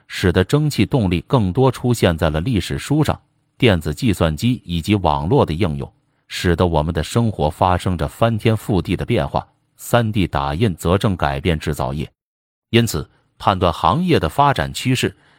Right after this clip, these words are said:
技术是重要的参考因素。政府影响和干预。政府的管理措施会影响行业的经营范围、增长速度、价格政策、利润率等许多方面。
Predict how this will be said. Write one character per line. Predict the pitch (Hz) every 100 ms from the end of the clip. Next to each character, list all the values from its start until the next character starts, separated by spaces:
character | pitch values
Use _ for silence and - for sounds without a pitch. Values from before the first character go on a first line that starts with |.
| _
技 | - 147
术 | 92 82
是 | 76 85
重 | - 165 90
要 | 87 76
的 | 73
参 | - 120 123
考 | - 60
因 | 62 78
素。 | 85 - _ _ _ _ _ _
政 | - 185
府 | 117 90
影 | 78 101 175
响 | - 69
和 | 80
干 | - 92
预。 | 110 - _ _ _ _ _ -
政 | 208 165
府 | 107 87
的 | 87
管 | - 104
理 | 147
措 | 80 - 101
施 | 82 85 -
会 | _ 110 90
影 | 82 147
响 | - 78
行 | 73 76 82 180
业 | 170
的 | 95
经 | 73 - 156
营 | 87
范 | 101 127 76
围、 | 67 60 _ _ -
增 | 143 156
长 | 131 69 67
速 | 151 90
度、 | 69 _ _ _ -
价 | 87 76
格 | 78 85
政 | - 78
策、 | - - _ _ _
利 | 131 139
润 | 98 113 90
率 | 90
等 | 76 80
许 | - 71
多 | 67
方 | 80 80 76
面。 | 71